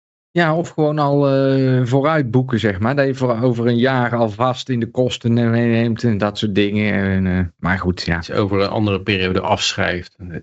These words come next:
Speaker 2: eh, dat
Speaker 1: Ik,
Speaker 2: is
Speaker 1: ik
Speaker 2: wel
Speaker 1: vind dus nul komma twee procent, ja,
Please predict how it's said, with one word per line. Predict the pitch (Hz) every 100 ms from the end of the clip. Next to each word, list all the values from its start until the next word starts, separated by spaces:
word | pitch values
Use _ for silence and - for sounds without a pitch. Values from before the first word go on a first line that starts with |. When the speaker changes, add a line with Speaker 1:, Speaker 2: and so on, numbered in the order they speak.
| -
Speaker 2:
eh, | 73
dat | 80
Speaker 1:
Ik, | 107
Speaker 2:
is | 90
Speaker 1:
ik | - 78
Speaker 2:
wel | -
Speaker 1:
vind | 127 120
dus | 113 - - _ _ _
nul | 110 113 135 127
komma | 131 123 120
twee | - 123 135
procent, | 131 110 104 123 120 131 131
ja, | 101 95 85 85